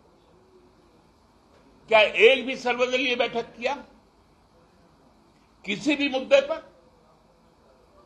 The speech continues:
हम मुख्य विपक्षी पार्टी थे, क्या हमसे कभी सलाह ली गई?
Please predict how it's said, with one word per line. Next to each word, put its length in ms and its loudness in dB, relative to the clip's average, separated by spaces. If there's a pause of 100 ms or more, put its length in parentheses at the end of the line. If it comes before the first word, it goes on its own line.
(1200)
हम 140 2
मुख्य 400 -4
विपक्षी 460 -6
पार्टी 340 0
थे, 180 -20 (2750)
क्या 120 8
हमसे 380 0
कभी 240 -6
सलाह 320 4
ली 160 -8
गई? 160 -8